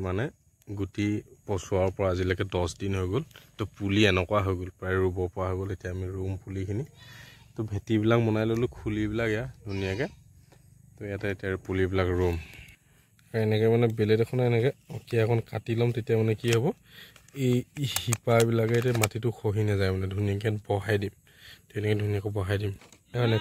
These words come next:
কভাৰটো এনেকৈ এৰুৱাই ল'লোঁ, এতিয়া ধুনীয়াকৈ এনেকৈ বহাই দিম।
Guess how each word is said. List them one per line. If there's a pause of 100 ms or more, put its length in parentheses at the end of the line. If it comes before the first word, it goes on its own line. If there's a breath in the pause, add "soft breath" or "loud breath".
কভাৰটো
এনেকৈ
এৰুৱাই
ল'লোঁ, (960 soft breath)
এতিয়া
ধুনীয়াকৈ
এনেকৈ
বহাই
দিম।